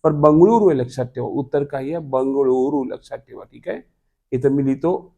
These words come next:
लक्षात ठेवा, बंगळुरू. ठीक आहे, म्हणजे बंगळुरू लक्षात ठेवायची गोष्ट. ठीक आहे, ओके, हा पॉइंट आपल्याला माहिती असणं आवश्यक आहे. वन रँक वन पेन्शन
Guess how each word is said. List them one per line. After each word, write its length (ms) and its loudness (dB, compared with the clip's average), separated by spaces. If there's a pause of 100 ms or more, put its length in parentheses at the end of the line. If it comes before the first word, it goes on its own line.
लक्षात 320 -6
ठेवा, 380 -8
बंगळुरू. 920 -2
ठीक 220 -8
आहे, 100 -4 (640)
म्हणजे 160 4
बंगळुरू 460 4
लक्षात 340 -2
ठेवायची 400 -8
गोष्ट. 280 -10
ठीक 220 -12
आहे, 100 -6 (600)
ओके, 420 -4
हा 120 -8
पॉइंट 360 -4
आपल्याला 280 -6
माहिती 300 -6
असणं 200 -10 (160)
आवश्यक 420 -6 (120)
आहे. 400 -12 (680)
वन 280 8
रँक 220 0
वन 200 0
पेन्शन 260 -4